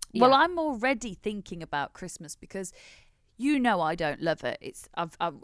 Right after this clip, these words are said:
Speaker 1: I used to really actually dislike it until I had Bear, and now I'm embracing it. But it's hard for me 'cause, like, I am just much more Halloween-y. Like, I find the orange and black aesthetic so much nicer than the
Speaker 2: <laughs>
Speaker 1: red and green aesthetic.
Speaker 2: Jenny,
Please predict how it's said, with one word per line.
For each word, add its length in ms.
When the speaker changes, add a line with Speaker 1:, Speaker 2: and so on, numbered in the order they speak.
Speaker 1:
I 100
used 380
to 60
really 360
actually 500
dislike 640
it 120
until 320
I 100
had 280
Bear, 280
and 120
now 260
I'm 140
embracing 680
it. 160
But 100
it's 160
hard 380
for 140
me 260
'cause, 260
like, 260
I 100
am 240
just 240
much 280
more 240
Halloween-y. 640
Like, 180
I 60
find 300
the 140
orange 300
and 100
black 260
aesthetic 540
so 420
much 240
nicer 380
than 320
the 160
Speaker 2:
<laughs> 360
Speaker 1:
red 380
and 160
green 360
aesthetic. 440
Speaker 2:
Jenny, 520